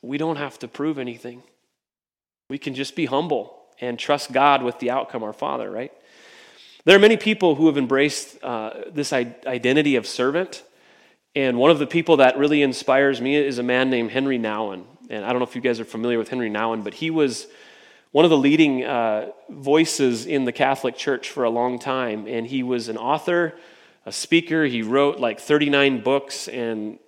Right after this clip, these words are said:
traveled all over. He was a professor at Harvard and Yale and Notre Dame and, like, just a brilliant mind. And he had climbed the ladder of success within his circle, and he was speaking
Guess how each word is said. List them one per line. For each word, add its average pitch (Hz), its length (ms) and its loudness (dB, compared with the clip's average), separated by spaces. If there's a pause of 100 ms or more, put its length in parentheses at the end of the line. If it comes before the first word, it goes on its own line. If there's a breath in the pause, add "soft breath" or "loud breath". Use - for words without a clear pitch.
(360)
traveled 160 460 6
all 156 240 6
over. 151 340 4
He 143 160 -4
was 135 220 -2
a 120 60 -4
professor 143 680 -2
at 117 340 -2 (220 loud breath)
Harvard 151 640 4
and 113 240 -8
Yale 147 580 4 (300 loud breath)
and 110 120 -4
Notre 139 260 2
Dame 139 460 2
and, 120 340 -8 (260)
like, 123 320 -4
just 147 220 -4
a 135 60 0
brilliant 151 520 2
mind. 107 380 -4 (1200 soft breath)
And 147 120 0
he 196 100 4
had 240 100 6
climbed 233 320 8
the 214 80 6
ladder 180 320 8
of 165 100 2
success - 800 -2
within 151 380 0
his 147 260 -2
circle, 156 440 -2
and 120 100 -4
he 151 100 -2
was 147 220 -2
speaking 131 680 -4